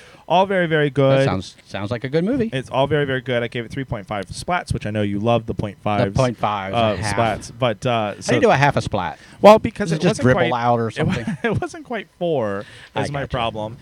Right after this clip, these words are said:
Speaker 1: uh, which is, you know, <laughs> one of the best numbers, but it was better than average. So I,
Speaker 2: Which
Speaker 1: I would
Speaker 2: defi-, it's a definite renter or buyer.
Speaker 1: It is definitely a buyer, I think, actually. This would
Speaker 2: Okay.
Speaker 1: be something you would watch.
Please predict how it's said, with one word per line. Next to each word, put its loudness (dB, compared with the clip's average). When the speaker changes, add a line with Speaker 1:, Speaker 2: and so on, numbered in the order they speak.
Speaker 1:
uh, -2
which -4
is, -6
you -6
know, -4
<laughs> -12
one -8
of -8
the -6
best -6
numbers, -6
but -4
it -6
was -4
better 2
than -4
average. -8
So 0
I, -2
Speaker 2:
Which 6
Speaker 1:
I -4
would -2
Speaker 2:
defi-, 4
it's -4
a 0
definite 2
renter 2
or 2
buyer. -12
Speaker 1:
It 2
is 0
definitely -2
a -4
buyer, -2
I -4
think, -10
actually. -4
This -2
would 2
Speaker 2:
Okay. -2
Speaker 1:
be 2
something -4
you -2
would -2
watch. -4